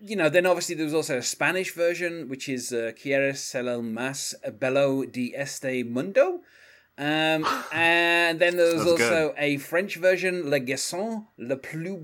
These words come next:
Speaker 1: beau dans le verse, you know, <laughs> which was released by, uh, Ophelia Winter, you know, and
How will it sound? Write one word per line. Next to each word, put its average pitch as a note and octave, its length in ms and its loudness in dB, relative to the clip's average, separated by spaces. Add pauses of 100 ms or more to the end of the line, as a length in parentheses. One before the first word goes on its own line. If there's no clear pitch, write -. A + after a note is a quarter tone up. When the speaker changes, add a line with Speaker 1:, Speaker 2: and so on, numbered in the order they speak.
(140)
Speaker 1:
beau A3+ 400 6 (160)
dans F#3 360 0
le C3+ 100 2
verse, A#2+ 640 -2 (160)
you F3+ 140 0
know, D#3 100 0
<laughs> A3 420 0
which D#3 180 -6
was C#3 160 -8
released D3 320 -6
by, C3+ 320 0 (320)
uh, B2 320 -4
Ophelia C3 480 -4
Winter, D#3+ 480 -6 (100)
you E3+ 120 -8
know, C3 240 -4
and D#3+ 500 -2